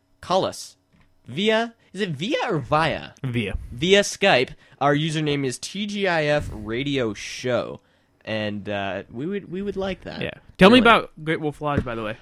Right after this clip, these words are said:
Speaker 1: Oh, yeah. Um, let's, how long ago was that?
Speaker 2: Two weeks.
Speaker 1: This was two weeks ago.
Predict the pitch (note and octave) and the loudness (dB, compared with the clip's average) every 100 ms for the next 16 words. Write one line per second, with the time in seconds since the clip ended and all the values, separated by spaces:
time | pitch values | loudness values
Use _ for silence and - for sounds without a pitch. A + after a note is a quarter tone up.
0 | - G#3+ C4 G3 E3+ F#3 B2 D3+ D#3+ D#3+ | 4 10 12 10 8 8 8 6 6 6
1 | D3+ D3 D3 - C#3 - G#3 G3+ F#3 C3+ | 6 4 2 -2 -6 -6 -2 0 2 2
2 | G2+ E2+ E2 D#2+ - - - G2 - - | 0 -2 -6 -8 -10 -10 -6 -6 -6 -14
3 | - C3+ D#3 D#3+ E3 - - B3 B3 G#3+ | -8 -4 -2 2 0 2 2 4 2 0
4 | E3 A#2 F#2+ F2+ C3 | -4 -2 -2 -4 -10